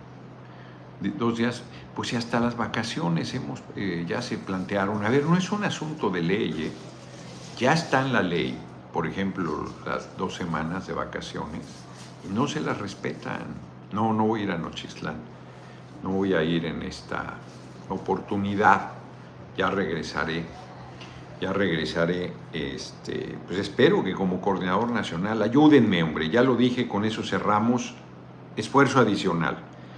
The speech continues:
Veinte de agosto, sondeo callejero, meterle fuerte a convencer a la gente que ponga en su puerta, su ventana, Noroña es pueblo, compartir videos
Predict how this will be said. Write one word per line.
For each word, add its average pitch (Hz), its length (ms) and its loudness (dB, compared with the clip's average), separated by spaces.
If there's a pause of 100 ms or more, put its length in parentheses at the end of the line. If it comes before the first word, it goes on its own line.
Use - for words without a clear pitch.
(500)
Veinte 143 380 10
de 113 100 8
agosto, 135 460 6
sondeo 120 400 2
callejero, 98 800 4 (180)
meterle 104 640 0
fuerte 127 460 2
a 117 120 -2
convencer 101 760 4
a 123 60 4
la 85 160 2
gente - 340 0
que 85 80 0
ponga 107 320 0
en - 80 -2
su 87 140 -4
puerta, 104 360 2
su 87 140 -4
ventana, 95 500 -2
Noroña 95 380 2
es 98 80 -4
pueblo, 127 500 2 (840)
compartir 98 720 2
videos 92 680 4